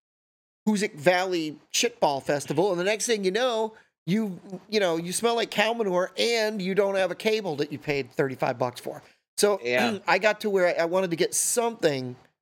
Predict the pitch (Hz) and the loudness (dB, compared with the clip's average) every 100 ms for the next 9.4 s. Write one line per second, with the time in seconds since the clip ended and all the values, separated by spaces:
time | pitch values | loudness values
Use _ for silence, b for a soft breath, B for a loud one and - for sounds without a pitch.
0 | _ 165 170 - 160 143 - - - _ | _ 2 2 2 0 0 -4 -12 -16 _
1 | _ _ _ _ _ _ 120 185 190 180 | _ _ _ _ _ _ 4 4 4 2
2 | 202 175 160 143 127 120 - - - B | 0 0 0 0 -2 -6 -6 -6 -8 B
3 | B - 175 - - 160 175 165 170 196 | B 2 2 0 -6 0 2 2 0 0
4 | 208 226 208 156 156 156 151 185 170 151 | 2 0 0 0 2 0 0 2 0 2
5 | 143 131 - 170 170 117 - b b 202 | -2 -2 -2 -2 -2 -6 -8 b b 2
6 | 240 285 - 180 247 240 190 151 175 175 | 2 0 0 2 2 2 0 2 2 4
7 | 180 175 - _ _ _ - 147 196 170 | 2 -2 -12 _ _ _ 0 4 6 4
8 | 135 139 - 202 214 214 185 190 - - | 0 -4 2 2 2 0 0 0 -2 0
9 | 131 117 117 139 | 0 2 0 -2